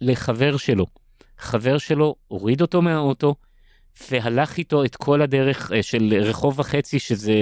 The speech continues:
היה הרבה בשבילו, אמ, אל אותה יום הולדת, וחיכו שם כל החברים, ועשו את מה שעשו, ואני, אמ,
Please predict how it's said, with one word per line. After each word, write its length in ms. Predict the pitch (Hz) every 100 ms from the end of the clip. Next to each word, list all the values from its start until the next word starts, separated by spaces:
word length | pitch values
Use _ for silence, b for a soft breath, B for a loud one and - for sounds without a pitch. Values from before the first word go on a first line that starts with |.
| 101 98 92 90 b b b
היה 220 | 92 104
הרבה 240 | 113 92 123
בשבילו, 460 | 143 - 123 139 151 b b b b b b b -
אמ, 300 | 113 110 110 113 _ _ - - -
אל 140 | 139
אותה 580 | 156 - 147 147 147 143 139
יום 180 | 127 123
הולדת, 520 | 131 156 151 - - _ _ _ _ _ _ -
וחיכו 420 | 113 127 127 135 151
שם 180 | 160
כל 200 | 151 147
החברים, 600 | 143 - 135 131 143 123 117 _ - - - - _ - -
ועשו 420 | 113 110 - - 160
את 120 | -
מה 140 | 147
שעשו, 560 | 139 147 123 - 151 147
ואני, 440 | 117 123 120 139 131
אמ, 280 | 127 123